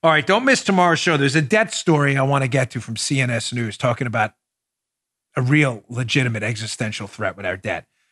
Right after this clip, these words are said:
And I want to explain to you some quick dynamics here about what's gonna happen, folks. Someone's gonna pay. Remember, all debts are paid either by the debtor or the creditor. They're also being paid by savers now.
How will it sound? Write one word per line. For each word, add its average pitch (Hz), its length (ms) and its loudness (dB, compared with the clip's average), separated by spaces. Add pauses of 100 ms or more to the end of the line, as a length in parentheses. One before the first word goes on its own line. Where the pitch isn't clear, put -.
(120)
And 127 100 -2
I - 20 2
want 156 160 2
to 143 60 2
explain 143 380 0
to 131 60 -2
you 117 60 -4
some 110 180 -8
quick 135 300 -4 (140)
dynamics 123 560 0
here 110 80 -6
about 98 180 -8
what's 113 220 -6
gonna 98 200 -6
happen, 98 360 -4
folks. 71 360 -16 (460)
Someone's 175 380 2
gonna 110 180 -6
pay. 92 320 -6 (680)
Remember, 135 360 0
all 165 260 4
debts 170 340 0
are 139 80 2
paid 117 320 -2
either 117 160 -4
by 113 160 -2
the 104 100 -6
debtor 143 340 2
or 135 60 2
the 123 80 -2
creditor. 113 400 -10 (1400)
They're 175 120 4
also 247 240 4
being 175 240 4
paid 165 260 2
by 127 140 2
savers 117 520 0
now. 80 260 -16